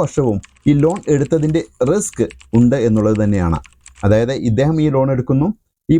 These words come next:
പത്ത് വർഷത്തെ പീരീഡിനുള്ളിൽ ഇദ്ദേഹത്തിന് എന്തെങ്കിലും സംഭവിക്കുകയാണെങ്കിൽ ഈ ലോണിന്റെ ബാധ്യത മുഴുവൻ ഫാമിലിയുടെ മുകളിലാണ് വരിക. അതായത് ഈ ഒരു പത്ത് വർഷവും ഒരു ലോണിന്റെ റിസ്ക് ഇവിടെ ഉണ്ട് എന്നുള്ളതാണ് ഇതിന്റെ ഒരു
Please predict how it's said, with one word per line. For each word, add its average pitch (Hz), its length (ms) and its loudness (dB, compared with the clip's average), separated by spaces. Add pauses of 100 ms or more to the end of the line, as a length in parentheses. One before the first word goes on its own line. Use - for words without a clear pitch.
പത്ത് 151 260 -4
വർഷത്തെ 175 360 -2
പീരീഡിനുള്ളിൽ 147 720 0
ഇദ്ദേഹത്തിന് 131 380 0
എന്തെങ്കിലും 127 320 -4
സംഭവിക്കുകയാണെങ്കിൽ 113 760 0 (300)
ഈ 147 80 4 (100)
ലോണിന്റെ 143 440 -2
ബാധ്യത 120 400 -2
മുഴുവൻ 110 260 2 (120)
ഫാമിലിയുടെ 175 520 0 (100)
മുകളിലാണ് 123 400 0
വരിക. 92 200 -2 (300)
അതായത് 139 360 0
ഈ 180 100 0
ഒരു 190 160 -4
പത്ത് 147 280 -4
വർഷവും 120 360 -2 (380)
ഒരു 143 100 4 (120)
ലോണിന്റെ 156 420 0 (180)
റിസ്ക് 175 300 -2 (180)
ഇവിടെ 117 220 0 (140)
ഉണ്ട് 143 240 0 (100)
എന്നുള്ളതാണ് 110 500 0 (340)
ഇതിന്റെ 143 260 4
ഒരു 175 100 2